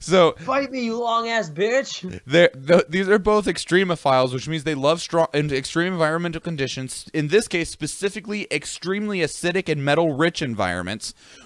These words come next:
Speaker 1: When they grew together, they grew a new culture, and this new formula, which is being cur-, called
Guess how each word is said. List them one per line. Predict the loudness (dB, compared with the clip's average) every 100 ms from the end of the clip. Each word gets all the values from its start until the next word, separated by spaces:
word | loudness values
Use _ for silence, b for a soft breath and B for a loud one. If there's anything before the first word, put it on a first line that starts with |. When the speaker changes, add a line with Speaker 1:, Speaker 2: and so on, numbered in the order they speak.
| B
Speaker 1:
When | 2
they | 2 -2
grew | -2 -4
together, | -4 -2 2 2 2 0
they | 2 2
grew | 0 -6 -4 -2 0 2 2 0 -4 b b _
a | 0 2 0
new | -2 0 2 2 2 0 -2 -8 _ _ _ _ _ _ _ _ _
culture, | 0 4 4 2 0 2 0 -4 -18 b b b b b
and | 4 6 4 0 -6 -10
this | -2 0 0 -4 -12 _ _ _ _ _ -10
new | -2 2 2 0
formula, | -2 4 6 6 2 0 0 0 -2
which | -4 0 0 0
is | -2 -4
being | 0 0 -2
cur-, | -4 -2 -2 -4
called | 0 6 8 8 6